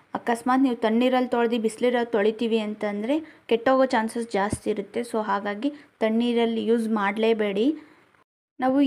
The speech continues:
ಹೆಂಗಿಲ್ಲ ಅಂದರೂ ಒಂದು ಸ್ವಲ್ಪ ದಿವಸ, ಜಾಸ್ತಿ ದಿವಸನೇ ಉಪ್ಪಿನಕಾಯಿ ಇಟ್ಕೊಂಡಿರ್ತೀವಿ. So, ಹಾಗಾಗಿ ತಣ್ಣೀರು ಯೂಸ್ ಮಾಡಲೇಬೇಡಿ. So, ನಾನು ಇನ್ನೊಂದು ಸಲ ಬಿಸಿನೀರು ಕಾಸ್ಕೊತಿದ್ದೀನಿ. ಎರಡು ಸಲ, ಒಂದು ಸಲ ತೊಳ್ಕೊಬೇಕು, ಇನ್ನೊಂದು ಸಲ ಒಂದು ಐದು ನಿಮಿಷ ನೆನೆ ಹಾಕ್ಬೇಕು. So, ಹಾಗಾಗಿ ನಾನು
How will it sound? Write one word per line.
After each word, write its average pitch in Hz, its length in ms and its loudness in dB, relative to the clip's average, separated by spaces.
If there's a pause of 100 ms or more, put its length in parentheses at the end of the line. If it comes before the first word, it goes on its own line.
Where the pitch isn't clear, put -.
ಹೆಂಗಿಲ್ಲ 247 420 2 (160)
ಅಂದರೂ 262 240 2
ಒಂದು 233 160 -4
ಸ್ವಲ್ಪ 220 180 -2 (100)
ದಿವಸ, 220 140 -2 (180)
ಜಾಸ್ತಿ 202 320 -2 (120)
ದಿವಸನೇ 226 420 -4
ಉಪ್ಪಿನಕಾಯಿ 214 480 -6
ಇಟ್ಕೊಂಡಿರ್ತೀವಿ. 214 680 -4 (100)
So, 208 80 -4 (100)
ಹಾಗಾಗಿ 196 380 -4 (100)
ತಣ್ಣೀರು 214 380 -4
ಯೂಸ್ 202 200 -6
ಮಾಡಲೇಬೇಡಿ. 185 540 -4 (520)
So, 262 80 -2 (140)
ನಾನು 226 180 0 (120)
ಇನ್ನೊಂದು 262 360 2
ಸಲ 233 140 0 (280)
ಬಿಸಿನೀರು 220 540 -2
ಕಾಸ್ಕೊತಿದ್ದೀನಿ. 196 760 -6 (640)
ಎರಡು 233 240 2
ಸಲ, 220 180 0 (140)
ಒಂದು 220 180 0
ಸಲ 214 120 0 (100)
ತೊಳ್ಕೊಬೇಕು, 226 580 0 (100)
ಇನ್ನೊಂದು 233 340 0
ಸಲ 240 120 -2 (140)
ಒಂದು 226 160 0 (200)
ಐದು 285 260 2
ನಿಮಿಷ 254 240 -2 (100)
ನೆನೆ 196 180 -2
ಹಾಕ್ಬೇಕು. 208 400 -4 (340)
So, - 60 -2 (140)
ಹಾಗಾಗಿ 220 560 0
ನಾನು 226 120 -2